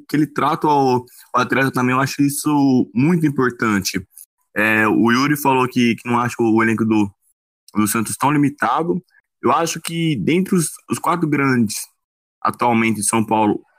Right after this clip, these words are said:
é o mais limitado. Agora que o, com o Jorge, com o Cueva, Soteldo,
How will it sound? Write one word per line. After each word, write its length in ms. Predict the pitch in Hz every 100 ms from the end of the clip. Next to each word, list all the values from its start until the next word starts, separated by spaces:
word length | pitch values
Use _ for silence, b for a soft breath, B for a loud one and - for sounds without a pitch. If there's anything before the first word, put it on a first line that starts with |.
| -
é 60 | 113
o 80 |
mais 160 | 131 113
limitado. 600 | 110 104 95 104 127 165 - - - _ _ _ _ -
Agora 440 | 101 98 131 156
que 100 | 151
o, 100 | 135
com 220 | 123 135 127
o 80 |
Jorge, 600 | 110 123 131 127 107 104 101
com 220 | 123 127
o 60 | 120
Cueva, 760 | 117 120 127 123 120 113 113 - B B _
Soteldo, 960 | 113 113 120 131 131 127 120 107 113